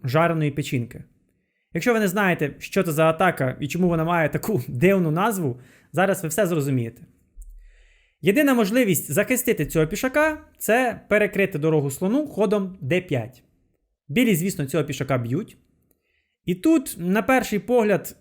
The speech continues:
абсолютно логічний хід кінь Д п'ять призводить до початку атаки білих. Білі жертвують коня. У чорних варіантів нема,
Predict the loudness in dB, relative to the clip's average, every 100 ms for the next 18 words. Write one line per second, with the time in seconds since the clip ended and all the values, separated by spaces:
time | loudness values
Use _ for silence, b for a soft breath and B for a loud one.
0 | -4 -4 0 0 0 0 0 -2 -2 -6
1 | -4 -6 -4 -2 -2 0 0 -2 -2 -4
2 | -2 0 -2 -2 -4 -4 -6 0 0 0
3 | -6 -10 -6 -6 -2 -2 -2 -4 -2 -2
4 | -4 -12 _ _ _ _ _ _ _ 0
5 | 2 2 0 -4 0 2 2 0 -4 -2
6 | 0 0 -2 -10 _ _ _ _ _ _
7 | -10 0 2 2 2 2 2 2 0 0
8 | 0 0 -2 -4